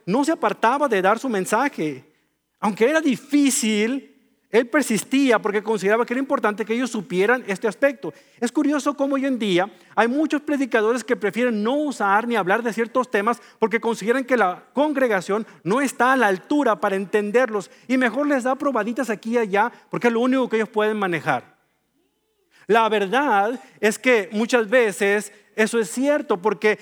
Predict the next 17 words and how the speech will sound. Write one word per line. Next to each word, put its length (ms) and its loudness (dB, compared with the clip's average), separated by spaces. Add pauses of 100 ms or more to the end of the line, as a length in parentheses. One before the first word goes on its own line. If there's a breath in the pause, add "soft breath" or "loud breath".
(120 loud breath)
hay 160 4
personas 500 -4
que 120 0
no 180 -2
quieren 340 0
escuchar 360 0
las 120 0
cosas 240 -2
profundas, 520 -2 (160 loud breath)
se 140 4
conforman 640 0
únicamente 600 0
con 180 0
lo 100 -2
que 140 -4
quieren 300 0
oír. 680 -2